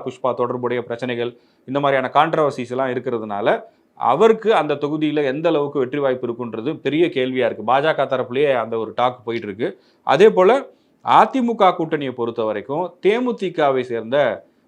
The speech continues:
வேட்பாளர் அறிவிக்கப்பட்டிருக்கிறார். அங்க அதிமுக தரப்புல புரட்சி பாரதம் கட்சி அவங்களோட பயணிக்கிறாங்க. அவங்க எதிர்பார்த்த தொகுதி அது. ஆனா அதிமுக கூட்டணியில புரட்சி பாரதம் கட்சிக்கு இடம் கொடுக்காம தேமுதிகவுக்கு அந்த சீட்டை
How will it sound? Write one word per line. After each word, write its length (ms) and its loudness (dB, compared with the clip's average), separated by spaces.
வேட்பாளர் 520 2
அறிவிக்கப்பட்டிருக்கிறார். 800 -4
அங்க 320 -8
அதிமுக 540 -2
தரப்புல 380 -4
புரட்சி 360 -2
பாரதம் 360 2
கட்சி 300 -8
அவங்களோட 400 -4
பயணிக்கிறாங்க. 540 -6
அவங்க 320 2
எதிர்பார்த்த 580 2
தொகுதி 240 -4
அது. 280 -2
ஆனா 260 -2
அதிமுக 440 -2
கூட்டணியில 480 -6
புரட்சி 240 0
பாரதம் 340 0
கட்சிக்கு 340 -10
இடம் 260 -6
கொடுக்காம 480 -4
தேமுதிகவுக்கு 760 0
அந்த 100 -4
சீட்டை 420 -2